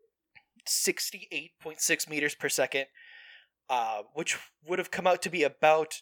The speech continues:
two hundred thirteen thousand three hundred twenty-six joules of force. Um, uh, F one hand grenade has two hundred fifty-one thousand joules. So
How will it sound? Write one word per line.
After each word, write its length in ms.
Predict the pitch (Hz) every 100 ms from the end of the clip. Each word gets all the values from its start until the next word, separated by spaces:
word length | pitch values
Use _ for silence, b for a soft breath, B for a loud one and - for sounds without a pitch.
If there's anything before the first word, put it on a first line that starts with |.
| -
two 220 | - 226
hundred 340 | 214 202 190
thirteen 500 | - 170 - 160 156 156
thousand 500 | 143 135 135 135 127 -
three 160 | 160 156
hundred 260 | 160 151
twenty-six 520 | - 151 143 151 -
joules 440 | - 143 143 147 143
of 80 | 135
force. 420 | 139 151 180 - _ _ b b b b b _
Um, 400 | 143 127 120 120 -
uh, 140 | 139 143 -
F 160 | 233
one 140 | 247 214
hand 220 | 202 190
grenade 340 | 180 170 170 151
has 460 | 165 139 135 - - _ _ -
two 360 | 208 202 202 -
hundred 440 | - 175 175 165 165 _
fifty-one 400 | - 170 175 147 147
thousand 460 | 143 131 131 127 - _ -
joules. 460 | 139 98 110 - - b b b b b -
So 320 | 175 147